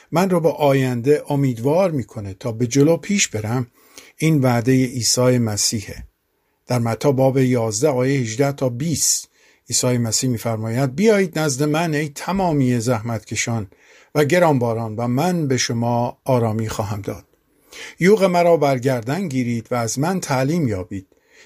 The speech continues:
زیرا من بردبار و فروتن هستم و جانهای شما آرامی خواهد یافت." وقتی این آیه رو می‌خونید شاید اینطور به نظر برسه که عیسی مسیح علاوه بر مشکلاتی که ما داریم می‌خواد بار دیگری رو به ما اضافه بکنه.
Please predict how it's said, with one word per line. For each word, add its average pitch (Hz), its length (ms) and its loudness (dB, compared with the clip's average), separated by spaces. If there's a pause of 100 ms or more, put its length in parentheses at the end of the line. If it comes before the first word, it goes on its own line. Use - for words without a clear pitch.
زیرا 139 340 4
من 147 280 2
بردبار 139 760 2
و 117 100 0
فروتن 117 540 -4
هستم 104 460 -4 (420)
و 123 80 0
جانهای 123 800 2
شما 117 600 -2 (280)
آرامی 107 420 2
خواهد - 340 -4
یافت." - 380 -12 (1080)
وقتی 233 240 2
این 247 100 4
آیه 185 300 4
رو 226 80 0
می‌خونید 147 340 -2
شاید 170 280 0
اینطور 180 280 -2
به 139 120 2
نظر 131 340 -2
برسه 143 360 -2
که 135 120 -8
عیسی 117 240 -4
مسیح 139 460 -2
علاوه 180 400 2
بر 139 180 4
مشکلاتی 123 600 -2
که 131 120 -6
ما 107 180 -6
داریم 107 260 -6
می‌خواد 135 320 -4
بار 165 540 2
دیگری 151 520 2
رو 143 160 4
به 117 120 -4
ما 123 200 -2
اضافه 117 480 -2
بکنه. - 420 -8